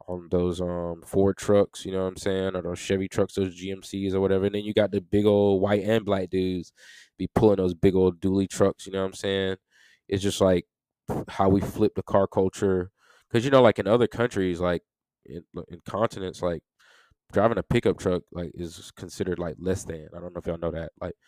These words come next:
it's, if you're in another country and you're driving a truck, it's kinda like you're a farmer 'cause you need to put stuff on the back. So it's like, nah,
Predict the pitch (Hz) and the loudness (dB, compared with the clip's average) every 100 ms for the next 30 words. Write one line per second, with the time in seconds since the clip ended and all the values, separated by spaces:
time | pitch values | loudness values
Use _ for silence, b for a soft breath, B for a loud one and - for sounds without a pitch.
0 | b b b - 90 _ 95 87 95 92 | b b b -8 -8 _ -6 -2 -2 0
1 | 95 92 104 92 92 90 90 87 82 - | -2 -2 -4 -6 -6 -4 -4 -4 -10 -16
2 | _ - 92 98 - 82 - 92 87 87 | _ -2 2 2 0 -12 -8 -6 -4 -4
3 | 82 87 82 - 92 90 85 78 _ _ | -4 -6 -8 -4 -2 -2 -4 -10 _ _
4 | _ - 87 82 87 - - - - 90 | _ -14 -14 -14 -20 -18 -12 -12 -8 -10
5 | 85 85 92 87 - _ _ - 87 87 | -10 -4 0 0 -2 _ _ -8 -8 -8
6 | 87 82 - b b b - 98 82 | -8 -10 -12 b b b 0 2 2